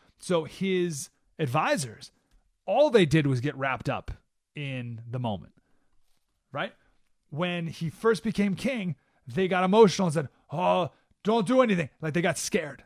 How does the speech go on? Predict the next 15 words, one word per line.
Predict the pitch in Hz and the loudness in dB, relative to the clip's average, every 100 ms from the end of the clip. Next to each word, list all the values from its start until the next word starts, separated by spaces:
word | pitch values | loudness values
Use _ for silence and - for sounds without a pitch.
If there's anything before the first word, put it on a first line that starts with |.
| _ | _
They're | 127 | -8
fearful. | 113 - 190 175 - 107 _ | -8 2 4 4 0 -14 _
"Don't | 208 233 | 2 2
do | 269 | 4
anything. | 277 247 139 - _ | 2 2 -4 -12 _
Stay | - 240 | 0 0
put. | 208 208 254 - _ | 2 0 0 -4 _
Relax. | 165 208 240 233 - - _ _ | -4 -2 0 -2 -6 -16 _ _
Let's | 165 240 233 | 4 4 4
learn. | 254 254 247 - _ - 135 | 0 0 -2 -4 _ -16 0
Take | 226 247 | 0 2
time." | 202 240 247 214 _ _ _ _ _ _ _ | -2 -2 -2 -6 _ _ _ _ _ _ _
They | 135 | -10
were | 123 | -6
emotional. | 127 135 - 110 | -6 -6 -8 -16